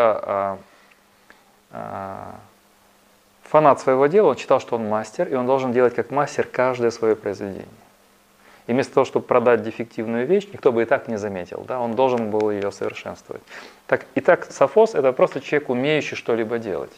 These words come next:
И Сократ, когда спрашивает, кто же этот софос, политики,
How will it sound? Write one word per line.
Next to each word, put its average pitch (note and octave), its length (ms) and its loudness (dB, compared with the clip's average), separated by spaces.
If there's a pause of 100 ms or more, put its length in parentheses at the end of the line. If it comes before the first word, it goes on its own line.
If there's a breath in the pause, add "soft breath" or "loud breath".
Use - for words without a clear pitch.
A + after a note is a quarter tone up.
(460 loud breath)
И A#2 80 0
Сократ, D#3+ 400 4
когда A#2+ 320 0 (160)
спрашивает, B2+ 580 0
кто B2+ 200 0
же A#2 100 4
этот G#2 180 0
софос, F#3+ 560 -2 (460 soft breath)
политики, A2+ 880 -2